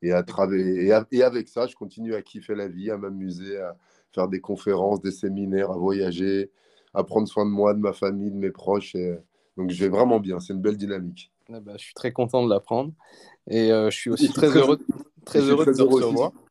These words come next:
Speaker 1: Ah bah, merci. Je suis très heureux d'être avec toi, de partager ce moment et, et de faire vibrer ceux qui vont avoir, euh, l'intelligence et la curiosité de nous écouter,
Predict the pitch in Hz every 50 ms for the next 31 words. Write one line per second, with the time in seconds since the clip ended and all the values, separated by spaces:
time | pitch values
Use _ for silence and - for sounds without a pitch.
0 | _ _ _ _ _ - 101 107 110 107 110 104 101 - - 98 104 - 113 -
1 | - 139 139 127 143 139 139 131 127 123 120 117 110 - 127 131 - - 113 -
2 | - 113 107 101 110 104 - 113 113 110 110 113 117 120 117 113 104 98 95 92
3 | 90 _ _ _ _ _ _ _ _ _ _ - 101 90 - 117 104 104 104 110
4 | 117 110 113 113 120 117 110 - - - - 113 110 98 110 110 110 107 101 107
5 | 104 95 101 101 95 92 92 101 - 107 113 110 - 120 117 113 117 113 110 120
6 | 120 120 113 113 - 110 104 101 98 101 101 101 104 101 - 117 110 104 107 104
7 | 95 - 120 - 110 110 95 101 107 - - 101 - - 113 120 123